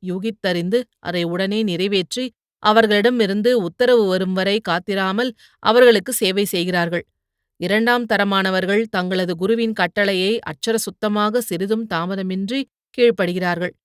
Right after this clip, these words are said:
மூன்றாம் தரமானவர்களோ குருவின் கட்டளையை நிறைவேற்றுதலை ஒத்தி போட்டுக் கொண்டும் ஒவ்வொரு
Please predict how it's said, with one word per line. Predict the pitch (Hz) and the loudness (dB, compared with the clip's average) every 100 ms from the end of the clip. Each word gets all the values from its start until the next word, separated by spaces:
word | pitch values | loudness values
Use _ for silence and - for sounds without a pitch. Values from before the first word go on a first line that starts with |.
| _ _ _ _ | _ _ _ _
மூன்றாம் | 208 262 302 302 294 | 0 2 4 4 4
தரமானவர்களோ | 254 208 208 202 196 185 185 220 185 196 180 | 2 0 2 0 0 -2 2 4 4 0 -4
குருவின் | 180 226 240 240 226 | -2 -2 0 -4 -2
கட்டளையை | 175 196 214 214 214 214 | -4 -2 0 2 0 0
நிறைவேற்றுதலை | 170 190 220 202 202 196 208 233 - _ - | -4 -2 -2 -2 -4 -4 -2 -2 -4 _ -10
ஒத்தி | 170 - 269 | -10 -6 -6
போட்டுக் | 233 214 175 190 | 0 0 0 -4
கொண்டும் | 196 185 190 196 - - | -4 -2 -2 -4 -8 -8
ஒவ்வொரு | 165 185 233 | -6 6 6